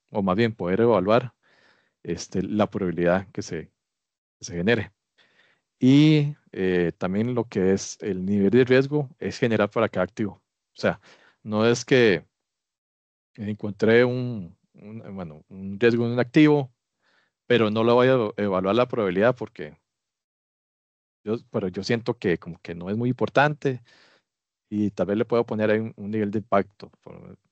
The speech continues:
ahí como para, por así decirlo, como a ponerle algo. En realidad lo que uno tiene que hacer es, este, enfocarlo y poner esas dos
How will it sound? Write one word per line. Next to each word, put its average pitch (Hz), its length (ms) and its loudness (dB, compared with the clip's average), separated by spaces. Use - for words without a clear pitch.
ahí 92 240 -6
como 78 240 -20
para, 76 360 -18
por 104 140 -2
así 101 200 0
decirlo, 123 300 2
como 110 160 -4
a 82 60 -6
ponerle 90 320 -2
algo. 95 280 -2
En 92 80 -18
realidad 90 260 0
lo 117 80 0
que 117 80 -4
uno 113 140 -2
tiene 113 160 -2
que 110 80 -2
hacer 110 180 2
es, - 380 0
este, - 500 -12
enfocarlo 123 480 0
y 131 60 2
poner 95 300 -6
esas 107 200 -4
dos - 420 -14